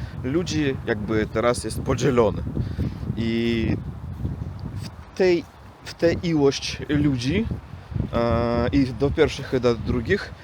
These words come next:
nie liczymy tam w ogóle Rosjaninów, którzy, e, no, oczywiście oni przeciwko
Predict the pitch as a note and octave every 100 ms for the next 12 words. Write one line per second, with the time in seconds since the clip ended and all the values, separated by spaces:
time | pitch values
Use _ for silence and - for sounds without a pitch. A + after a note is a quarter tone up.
0 | - D3 F3+ F3+ - A3 G3+ F3+ F3+ E3+
1 | D#3+ C3 C#3+ C#3 E3 C#3+ C#3 D3+ - D3+
2 | D3 C#3+ G#2+ F#2+ - - C3+ B2 A#2+ B2
3 | - - - - - A#2 A#2 A2+ A2 G#2+
4 | A2+ D#3 G2+ A2+ - C3 - - A2+ G#2+
5 | - B2 C#3 - A#2+ G#2+ G#2+